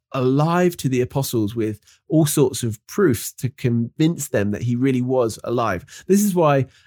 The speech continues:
Ascension Day is traditionally forty days after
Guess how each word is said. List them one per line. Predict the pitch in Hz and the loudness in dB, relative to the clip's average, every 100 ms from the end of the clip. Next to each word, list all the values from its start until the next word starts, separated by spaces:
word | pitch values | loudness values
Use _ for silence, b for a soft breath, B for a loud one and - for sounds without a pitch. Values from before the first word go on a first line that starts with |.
| - | -4
Ascension | 127 170 175 147 127 | 0 0 0 2 2
Day | 113 101 107 120 - | 2 -2 -4 -6 -4
is | 127 117 - _ | -2 -2 -8 _
traditionally | 143 180 185 143 120 | 0 0 2 2 0
forty | - - 160 147 160 | -4 -2 0 0 0
days | 139 110 113 113 - | 0 0 0 -4 -6
after | 107 104 - 117 | -4 -4 -4 -8